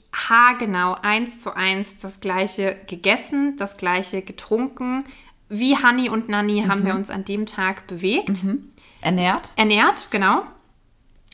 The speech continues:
Speaker 1: Ja gut, bei ihr hatte das auch keinerlei Konsequenzen.
Speaker 2: Aha. Saumagen,
Speaker 1: Ich
Speaker 2: sagt man
Speaker 1: hatte,
Speaker 2: da?
Speaker 1: ja, ich hatte eine Nacht, die ich nie vergessen werde, wo ich wirklich gedacht habe, okay, so muss sich eine Lebensmittelvergiftung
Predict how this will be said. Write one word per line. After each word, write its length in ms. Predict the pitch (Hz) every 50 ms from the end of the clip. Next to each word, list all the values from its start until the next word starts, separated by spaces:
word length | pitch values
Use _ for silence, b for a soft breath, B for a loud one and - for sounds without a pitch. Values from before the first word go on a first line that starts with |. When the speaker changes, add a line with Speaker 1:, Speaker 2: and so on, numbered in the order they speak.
| -
Speaker 1:
Ja 160 | - 220 240 254
gut, 420 | 262 320 302 - - - - - - - -
bei 100 | - 220
ihr 520 | 214 - 247 277 302 269 262 294 339 359 349 - - _ _ _ - - _ _ _ -
hatte 320 | 208 226 262 269 - 247
das 180 | 214 233 233 233
auch 200 | - 208 208 214
keinerlei 480 | - 247 233 240 254 226 220 214 208 208
Konsequenzen. 880 | 208 - 226 214 214 214 214 220 - 214 208 233 285 285 - 208 208 208
Speaker 2:
Aha. 140 | 220 220 330 B B B B -
Saumagen, 580 | - 196 190 208 202 175 170 175 170 - 277 277
Speaker 1:
Ich 220 | - 269 269 277 -
Speaker 2:
sagt 80 | - 247 262 220 180
man 80 | 180
Speaker 1:
hatte, 200 | 202 - 370 339 -
Speaker 2:
da? 40 | 214
Speaker 1:
ja, 300 | 214 190 185 196 208 254 311 311 320 -
ich 320 | 247 311 311 - - -
hatte 300 | 247 240 233 - - 294 262 262 262 269 277 262 - - - -
eine 300 | 214 220 220 220 220 214
Nacht, 720 | 214 208 214 - 415 - - - - - - - _ _ -
die 380 | 240 247 247 254 262 269 254 - - - - - - _ _ _ _ _ - _ _ _ _ _ _ _ _ -
ich 180 | - 240 240 -
nie 200 | 262 277 320 339
vergessen 560 | 330 311 247 226 214 208 214 - - 214 202
werde, 480 | 185 180 180 185 190 202 226 262 254 247
wo 120 | 226 226
ich 100 | 233 233 226
wirklich 320 | 240 254 277 262 269 -
gedacht 400 | - 220 202 202 208 - - -
habe, 340 | 254 233 233 220 226 220 -
okay, 380 | 214 - - - 240 262 254 233
so 220 | 233 220 247 269
muss 240 | 262 247 254 - -
sich 260 | 254 247 247 - -
eine 180 | - 226 226 226
Lebensmittelvergiftung 1400 | 214 208 226 247 262 269 - - 247 240 240 - 240 233 - 254 233 226 233 226 226 - - 240 233 240 247 240